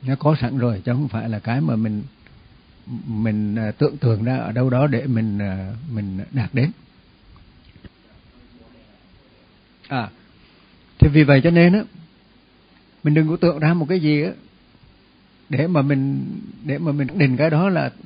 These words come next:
là cái gì đó để mình đạt được. Mà nó không là gì cả. Mình không là, không là gì cả. Mà cái đó đó, ra đó là cái, cái bản tâm mà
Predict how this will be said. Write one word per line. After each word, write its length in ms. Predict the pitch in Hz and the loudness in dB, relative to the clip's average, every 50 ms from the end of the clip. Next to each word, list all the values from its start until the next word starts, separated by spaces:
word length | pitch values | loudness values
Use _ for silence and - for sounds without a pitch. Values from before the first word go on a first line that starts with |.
| 139 127 120 120 117 117 113 113 113 117 | -10 -8 -8 -6 -6 -6 -8 -8 -8 -6
là 140 | 120 131 131 | -6 -6 -4
cái 160 | - 170 165 | -2 -2 0
gì 120 | 139 135 131 | 0 0 0
đó 120 | 147 170 | 0 -2
để 140 | 165 127 135 | -2 -4 -4
mình 180 | 151 135 127 | -2 -2 -2
đạt 160 | 127 120 117 123 | -2 -4 -4 -4
được. 160 | 143 117 - - _ _ - _ - _ _ - - _ _ _ _ _ _ _ _ _ _ _ _ _ _ _ - _ _ _ _ _ _ _ _ _ _ - | -6 -8 -8 -10 _ _ -20 _ -20 _ _ -20 -20 _ _ _ _ _ _ _ _ _ _ _ _ _ _ _ -20 _ _ _ _ _ _ _ _ _ _ -4
Mà 120 | 135 135 | 0 2
nó 120 | 143 156 170 | 2 4 2
không 160 | 190 202 208 | 2 0 0
là 120 | 196 156 | 0 0
gì 160 | 151 147 151 123 | 0 -2 -2 -2
cả. 240 | - 151 170 196 - _ - - - - - - - - - _ _ _ _ _ _ _ _ _ _ _ _ _ _ _ - _ _ _ _ _ _ _ _ _ _ _ _ _ _ _ _ _ _ _ _ _ _ _ _ | -2 -4 -4 -6 -8 _ -18 -20 -20 -20 -20 -20 -20 -20 -20 _ _ _ _ _ _ _ _ _ _ _ _ _ _ _ -20 _ _ _ _ _ _ _ _ _ _ _ _ _ _ _ _ _ _ _ _ _ _ _ _
Mình 220 | 65 - 135 143 135 | -16 -10 -8 -6 -4
không 140 | 156 185 | -4 -4
là, 100 | 180 160 156 139 - - 135 | -4 -4 -6 -6 -8 -8 -8
không 140 | 151 175 170 | -6 -4 -4
là 80 | 156 | -4
gì 140 | 151 151 139 | -4 -4 -4
cả. 200 | - 139 - 196 240 _ _ _ _ _ _ _ _ _ _ _ _ _ - _ _ _ - - - - _ _ _ _ _ _ _ _ _ _ _ _ _ _ _ _ - 147 | -6 -6 -10 -10 -14 _ _ _ _ _ _ _ _ _ _ _ _ _ -20 _ _ _ -20 -20 -20 -20 _ _ _ _ _ _ _ _ _ _ _ _ _ _ _ _ -8 -8
Mà 60 | 131 | -4
cái 180 | - 160 175 | 0 0 2
đó 240 | 180 170 165 185 214 | 2 2 4 4 2
đó, 100 | 233 226 - - - _ - _ _ _ _ _ _ _ - _ - - | 2 0 -4 -8 -20 _ -20 _ _ _ _ _ _ _ -20 _ -18 -6
ra 180 | 131 160 160 156 | -2 0 0 0
đó 260 | 156 151 156 180 196 | 2 2 0 0 0
là 340 | 180 160 139 127 120 110 101 | -2 -2 -2 -2 -2 -4 -6
cái, 260 | - - 139 151 165 156 - - - - _ _ - | -6 -6 -4 -4 -4 -8 -10 -20 -20 -20 _ _ -8
cái 120 | 170 160 | -8 -8
bản 260 | 151 151 131 127 135 120 160 - | -6 -4 -6 -6 -6 -8 -12 -6
tâm 400 | - 156 160 165 165 165 160 143 | -6 -4 -4 -2 -4 -4 -4 -4
mà 380 | 135 123 113 107 101 101 98 | -4 -4 -4 -6 -8 -10 -12